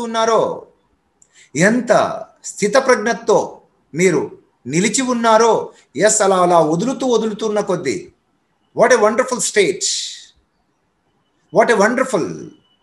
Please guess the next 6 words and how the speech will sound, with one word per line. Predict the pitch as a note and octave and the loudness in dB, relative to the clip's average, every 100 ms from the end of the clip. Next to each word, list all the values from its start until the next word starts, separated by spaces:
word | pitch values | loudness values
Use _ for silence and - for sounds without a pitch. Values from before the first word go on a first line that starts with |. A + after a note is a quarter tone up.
| _ _ _ _ _ _ _ _ _ _ _ _ _ _ _ - | _ _ _ _ _ _ _ _ _ _ _ _ _ _ _ -6
experience. | E3 - F#3+ A#3+ A3 F3 G2+ G2+ - - - - - - _ _ _ _ _ D#3 | -4 -4 -2 0 0 0 -2 -6 -8 -8 -10 -12 -16 -20 _ _ _ _ _ 2
అలా, | G3 G3+ | 4 6
అలా, | F#3+ F3 D#3+ | 6 4 4
అలా, | C#3 - E3+ | 2 0 2
అలా, | G3+ | 4
అలా | G3+ | 4